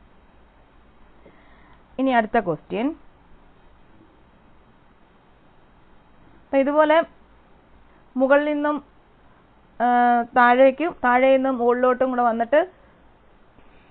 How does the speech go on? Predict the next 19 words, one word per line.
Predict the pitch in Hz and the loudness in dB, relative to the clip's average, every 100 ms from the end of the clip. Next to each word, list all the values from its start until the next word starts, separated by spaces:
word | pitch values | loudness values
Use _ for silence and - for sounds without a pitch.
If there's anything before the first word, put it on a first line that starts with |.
| _ - - _ _ _ _ _ 269 | _ -20 -20 _ _ _ _ _ -8
കുട്ടികളുടെ | 262 269 269 | -2 4 4
എണ്ണം | 262 247 262 | 4 2 0
ചോദിച്ചു | 269 240 233 247 | 0 0 0 -2
കഴിഞ്ഞാൽ | 226 233 240 | 0 0 0
എന്ത് | 233 | 0
ചെയ്യണം? | 247 226 214 220 - _ _ _ _ - | -2 -2 -4 -6 -16 _ _ _ _ -8
അത് | 220 | -8
കൂട്ടിയിട്ട് | 226 220 233 226 349 - _ - | -6 -6 -6 -6 -8 -10 _ -10
ഒന്ന് | 208 214 | -6 -4
മൈനസ് | 202 185 196 202 | -4 -4 -6 -8
ചെയ്യുകയാണ് | 220 165 175 180 180 - - _ _ _ _ _ _ | -6 -6 -4 -4 -2 -4 -8 _ _ _ _ _ _
ചെയ്യേണ്ടത്. | 190 143 113 - - _ _ _ _ _ _ _ _ _ _ _ - - | -10 -10 -10 -16 -20 _ _ _ _ _ _ _ _ _ _ _ -20 -18
ഓക്കെ, | 233 233 220 - - - - _ _ _ _ - _ _ _ _ _ _ - _ _ - - | -12 -12 -12 -18 -20 -20 -20 _ _ _ _ -20 _ _ _ _ _ _ -20 _ _ -20 -14
ഇനി | 233 | -4
അടുത്ത | 226 208 226 | -2 0 0
ക്വസ്റ്റ്യൻ | 185 160 220 277 - | -2 -4 -8 -6 0
അറുപത്തിനാല്, | 190 202 208 208 175 151 202 - | 0 0 -4 -4 -4 -2 -2 -2
ഒറ്റയാനെ | 262 262 285 220 202 | -4 -4 -4 -2 -2
കണ്ടെത്തുക. | 180 165 156 143 | -4 -6 -8 -4